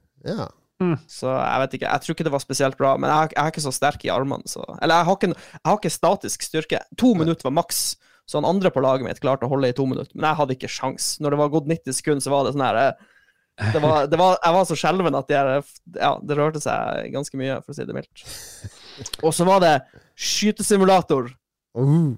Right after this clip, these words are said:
Speaker 2: Oi.
Speaker 1: Der kom du på første.
Speaker 3: Jeg kom faktisk ikke på første.
Speaker 1: What?
Speaker 3: Men, eh,
Speaker 2: What?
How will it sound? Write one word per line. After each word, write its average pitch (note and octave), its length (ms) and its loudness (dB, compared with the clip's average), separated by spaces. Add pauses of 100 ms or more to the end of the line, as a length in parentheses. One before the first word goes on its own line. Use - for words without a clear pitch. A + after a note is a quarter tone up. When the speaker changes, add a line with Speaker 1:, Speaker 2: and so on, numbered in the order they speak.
Speaker 2:
Oi. B2+ 840 2
Speaker 1:
Der B2+ 160 0
kom A#2 180 0
du G2 100 -4
på F2 140 -14
første. - 380 -10 (880)
Speaker 3:
Jeg - 180 -6
kom G3+ 160 0
faktisk - 360 -8
ikke C3+ 180 -12
på B2 80 -12
første. C3+ 240 -4 (160)
Speaker 1:
What? F4+ 180 2
Speaker 3:
Men, C3+ 300 -2
eh, B2+ 140 -2
Speaker 2:
What? G#3+ 160 -2